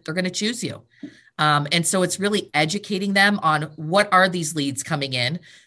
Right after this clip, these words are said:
We also, we also always know that we have to qualify them. However, you are going to get leads at different places, and it's your job to help them. Sometimes they tell us they're two years out. You start helping them, you build the trust.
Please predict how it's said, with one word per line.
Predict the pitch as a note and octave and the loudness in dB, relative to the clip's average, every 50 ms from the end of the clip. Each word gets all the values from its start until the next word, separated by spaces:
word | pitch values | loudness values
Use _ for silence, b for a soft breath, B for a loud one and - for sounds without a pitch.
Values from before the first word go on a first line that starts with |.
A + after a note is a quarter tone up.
| b | b
We | b D#3+ E3+ | b 0 2
also, | F3 F3+ F3 F#3 F3+ - G#3+ G3 - - | 4 4 4 4 4 2 0 -4 -4 -2
we | E3 E3+ E3 | 0 0 2
also | D#3+ F3 F3 - F#3+ E3 - - - | 2 0 -2 -2 -4 -6 -4 2 4
always | F#3+ G3+ A#3 A#3 G#3+ F3+ E3+ D#3 D3 A#2+ D3+ | 6 6 6 6 4 2 2 0 -2 -2 -2
know | D3+ C#3 C#3+ | -2 -2 -4
that | C#3+ - | -4 -4
we | D3 D3+ | -4 -4
have | D3 C#3+ | -4 -4
to | - - | -6 -10
qualify | - - F#3 G3+ G#3 F#3+ C#3+ - - A#2+ A2+ | -6 -2 0 2 2 0 0 -2 -2 -2 0
them. | A#2 A#2 A2 A2 A#2 D3 D3 B B B B | 0 0 0 0 0 -4 -8 B B B B
However, | - - F3 E3 F#3+ G#3 G#3+ F#3 F3 D#3 C#3 C3+ C3+ C3+ B B B B | -2 0 2 4 6 4 4 4 4 4 2 2 0 -2 B B B B
you | E3 E3+ F3+ F3 | -2 -2 0 2
are | - G3+ G#3 A3+ | 4 6 6 6
going | A3 F#3+ G3+ G3 G3 F#3+ | 4 2 -2 -2 -2 0
to | F3 - | -2 -2
get | D#3+ E3 E3+ D#3 C#3+ D#3 | -2 -2 -2 -2 -2 -2
leads | D#3+ F3 E3+ D3+ C#3 B2+ B2+ - - | -2 -2 0 0 -2 -4 -6 -6 -6
at | C#3+ C#3 C#3 | -6 -4 -2
different | - D3 C#3+ - D3 B2 - - | -4 -4 -4 -4 -8 -10 -10 -10
places, | - - D3 C#3 C#3 C#3+ - C3 A2+ A2 | -6 -2 -2 -2 -2 -2 -4 -4 -6 -6
and | - C3+ D3 | -6 -4 -6
it's | C#3 C#3 - - | -6 -6 -4 -4
your | E3 D#3 E3 D#3+ | -2 0 0 0
job | D#3 - E3 C#3 D3 C#3+ B2+ | -2 -2 -2 -2 -2 -2 -4
to | |
help | - - - F#3 F#3+ F#3 F#3 | -8 -6 -2 0 0 0 0
them. | - C#3+ C3 C#3 D3+ - b b b b b b | 0 -2 -2 -2 -6 -12 b b b b b b
Sometimes | - - A3+ B3+ - - B3+ A#3+ A3+ G3+ | -2 0 0 0 0 2 0 0 2 2
they | - G3 | 0 -2
tell | F#3+ - F#3+ G3 F#3+ | -2 -2 -4 -4 -2
us | F#3 F3+ - | -2 -4 -2
they're | - E3+ | -4 -6
two | D#3 - - G#3+ | -6 -6 -6 -6
years | G3 F3+ E3+ E3 D#3+ D3+ E3 | -4 -4 -2 -4 -2 0 2
out. | D#3+ D#3 D3+ D#3 D3+ C#3+ | 2 2 2 0 0 -2
You | D3 | -4
start | D3 - - G#3+ F#3 G#3+ G#3+ | -4 -2 0 2 2 2 0
helping | - F3+ D#3+ C#3+ C#3 D3 C#3 C3+ | -2 -4 -4 -4 -4 -6 -8 -4
them, | C3 B2+ B2+ B2+ B2+ C3+ C#3+ b b b b | -2 -2 -2 -2 -4 -6 -10 b b b b
you | D3+ D#3 | -4 -2
build | D3 D#3 E3+ F3 F#3 F3+ | 0 2 2 2 0 0
the | F3+ F3+ | -2 -4
trust. | - - E3 D3 C#3 C#3 C#3 - - - | -4 -2 0 0 0 0 0 -4 -6 -8